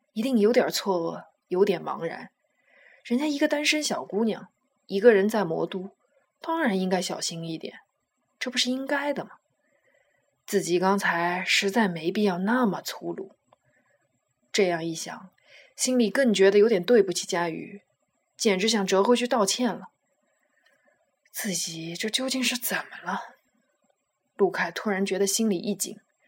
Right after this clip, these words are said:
握紧方向盘，加快了车速。奎林侦察社，涂建信见陆凯进来了，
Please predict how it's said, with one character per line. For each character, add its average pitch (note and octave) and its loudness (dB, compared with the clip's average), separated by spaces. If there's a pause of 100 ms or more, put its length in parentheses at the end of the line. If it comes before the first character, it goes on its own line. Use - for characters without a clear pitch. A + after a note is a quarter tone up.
(600)
握 C4 10
紧 G3 2
方 A3 2
向 A3+ 2
盘， F3+ -6
加 F3 -6
快 G3 -4
了 - -8
车 - -6
速。 - -10 (2500)
奎 A#3+ 6
林 B3+ 4
侦 C4+ 0
察 G3+ 0
社， A3 0 (760)
涂 A3 4
建 B3+ 6
信 A#3+ 4
见 A#3 4
陆 C#4 4
凯 F3 0
进 F#3+ 0
来 E3+ 0
了， - -8